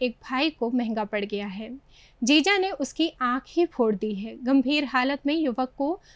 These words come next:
सतना से रीवा रेफर कर दिया गया है। बताया जा रहा है कि शहर में सिटी कोतवाली अंतर्गत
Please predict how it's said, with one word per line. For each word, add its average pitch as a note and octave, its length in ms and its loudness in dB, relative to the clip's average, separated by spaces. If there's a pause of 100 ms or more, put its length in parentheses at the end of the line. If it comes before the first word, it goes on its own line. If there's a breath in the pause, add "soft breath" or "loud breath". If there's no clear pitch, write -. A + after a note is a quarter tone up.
(120)
सतना F4 420 2
से C4 180 0
रीवा A#3 280 -2
रेफर A#3+ 300 -4
कर A3+ 180 -4
दिया A3 280 -4
गया A3+ 200 -4
है। C#4 180 -2
बताया A3+ 380 -2
जा A3+ 200 -2
रहा A3+ 240 -4
है B3+ 180 -2
कि D#4+ 160 -4
शहर B3+ 340 -4
में B3+ 100 0
सिटी A#3+ 280 -6
कोतवाली A3+ 540 -4
अंतर्गत A3+ 540 -2